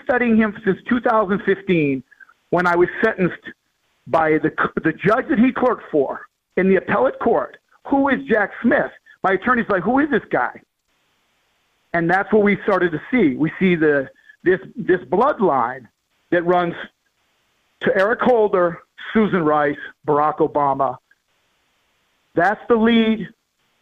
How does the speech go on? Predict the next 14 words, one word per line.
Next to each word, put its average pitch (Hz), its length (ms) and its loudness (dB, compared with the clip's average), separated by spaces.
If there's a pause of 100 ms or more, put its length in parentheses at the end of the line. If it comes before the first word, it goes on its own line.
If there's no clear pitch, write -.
(120)
counsel. 196 680 0 (1400)
So 160 100 2
you've 151 220 2
got 147 260 0 (220)
Eric 185 220 0
Holder's 185 400 2
guy 147 460 0 (880)
talking 196 220 0
to 220 80 0
the 180 80 2
press. 156 360 0 (480)
You've 170 120 -2
got 156 160 -2
James 185 320 0